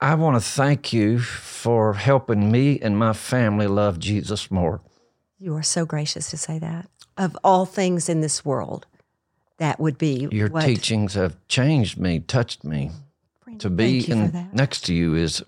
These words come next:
Speaker 1: a great honor.
Speaker 2: My goodness.
Speaker 1: <laughs>
Speaker 2: That, that moves me deeply. Thank
Speaker 1: Thank
Speaker 2: you for
Speaker 1: you.
Speaker 2: that. There's nothing,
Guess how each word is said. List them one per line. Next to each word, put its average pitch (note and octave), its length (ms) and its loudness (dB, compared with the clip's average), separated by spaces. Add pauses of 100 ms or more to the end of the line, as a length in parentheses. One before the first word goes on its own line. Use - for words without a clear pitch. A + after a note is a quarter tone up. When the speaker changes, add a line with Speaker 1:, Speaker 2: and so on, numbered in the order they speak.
(200)
Speaker 1:
a G2 120 0
great G#2 320 2
honor. F#2 340 0
Speaker 2:
My A3+ 180 -2
goodness. E3+ 640 -2
Speaker 1:
<laughs> - 600 -12
Speaker 2:
That, A3+ 160 0 (140)
that A3 160 2 (220)
moves G#3 300 2
me F3 140 2
deeply. E3 420 -2
Thank G#3 200 -2
Speaker 1:
Thank - 160 -2
Speaker 2:
you F3+ 40 0
for E3 80 -4
Speaker 1:
you. E3+ 80 0
Speaker 2:
that. E3 320 -4 (400)
There's G3+ 280 4
nothing, G3+ 600 0